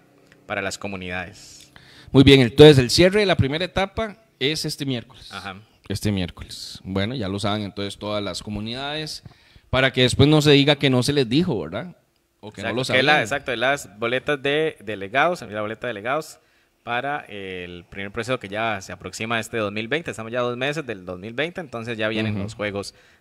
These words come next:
Speaker 1: Deportivos.
Speaker 2: Muy bien, no,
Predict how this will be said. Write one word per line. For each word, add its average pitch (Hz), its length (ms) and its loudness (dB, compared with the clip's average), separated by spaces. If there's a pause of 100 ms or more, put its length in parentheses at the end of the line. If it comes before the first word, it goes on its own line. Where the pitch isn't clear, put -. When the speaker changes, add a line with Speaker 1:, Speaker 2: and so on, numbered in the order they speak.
Speaker 1:
Deportivos. - 920 -12 (540)
Speaker 2:
Muy 208 160 10
bien, 175 320 8
no, 156 160 6